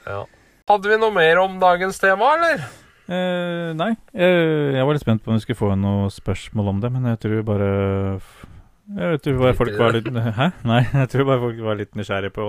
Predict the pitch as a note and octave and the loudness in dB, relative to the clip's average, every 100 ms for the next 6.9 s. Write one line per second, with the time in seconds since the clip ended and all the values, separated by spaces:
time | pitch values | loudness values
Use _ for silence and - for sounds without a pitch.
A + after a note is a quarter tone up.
0 | G2+ G2+ F#2+ G2 F#2+ B2+ - C#3 A#2+ A#2+ | -4 -6 -6 -6 -6 -6 -10 -14 -12 -8
1 | A#2 G#2+ G#2 G2 G#2 G2 F2+ _ _ - | -6 -8 -10 -12 -10 -10 -14 _ _ -20
2 | - - - - - D2+ - - A2+ - | -20 -20 -20 -20 -12 -12 -12 -2 0 2
3 | - G2+ F3 F3+ F#3 F3 - F#3+ F#3+ F#3 | 2 0 0 2 2 2 0 -2 2 4
4 | F#3 F3+ F3 - E3+ F3 E3 C3 C3+ C3+ | 4 4 2 0 -4 -2 -2 0 0 2
5 | A2 G#2+ B2+ B2+ C3+ D#3 C#3 C3 C#3+ B2+ | 4 4 2 0 0 -2 0 2 2 0
6 | - B2+ B2+ - A#2+ B2 A2 G#2 G#2+ | -4 -2 -2 -4 -8 -4 -2 -2 -4